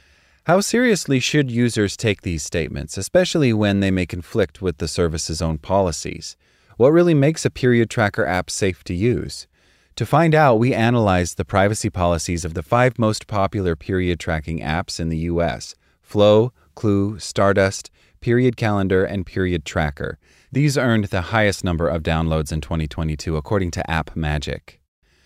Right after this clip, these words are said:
While claims made within privacy policies are enforceable under the Federal Trade Commission Act,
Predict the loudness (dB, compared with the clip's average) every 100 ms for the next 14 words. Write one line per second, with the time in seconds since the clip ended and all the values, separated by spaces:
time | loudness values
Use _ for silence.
0 | _ _ 0 2 2 4 4 4 4 4
1 | 4 2 2 0 2 2 2 0 -6 -2
2 | 0 0 0 -4 -2 0 0 -2 0 0
3 | 0 -2 0 0 -2 -2 0 0 0 -2
4 | 2 0 0 -4 -4 -4 -6 -6 -10 -14